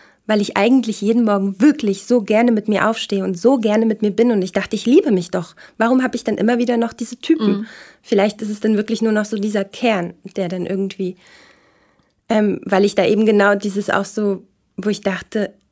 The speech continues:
Speaker 1: also ich bin nicht manisch-depressiv krank wie meine Oma, nur weil meine Oma das war.
Speaker 2: Ja.
Speaker 1: <clears throat> Aber alleine von der, ähm, genau, Lebensgeschichte oder so, dass dann,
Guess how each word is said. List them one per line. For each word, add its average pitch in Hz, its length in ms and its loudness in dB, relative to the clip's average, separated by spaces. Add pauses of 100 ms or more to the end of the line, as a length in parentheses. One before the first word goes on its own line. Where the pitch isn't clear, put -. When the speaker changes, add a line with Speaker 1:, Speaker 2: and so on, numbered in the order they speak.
(320)
Speaker 1:
also 208 200 -6
ich - 220 -6
bin 220 100 0
nicht 208 160 -2
manisch-depressiv 190 880 -6
krank 214 280 -4
wie 202 60 -2
meine 185 240 -2
Oma, 220 220 2
nur 196 140 0
weil 180 160 -2
meine 180 260 0
Oma 233 260 4
das - 280 -10
war. 147 200 -10 (160)
Speaker 2:
Ja. 190 220 -6 (840)
Speaker 1:
<clears throat> - 1700 2
Aber 185 320 2
alleine 190 380 2
von 175 220 -4
der, 170 340 -2
ähm, 160 360 -6
genau, 170 400 -4 (680)
Lebensgeschichte 202 1200 -2
oder 170 280 -4
so, 175 240 -6
dass 165 200 -10
dann, 175 360 -4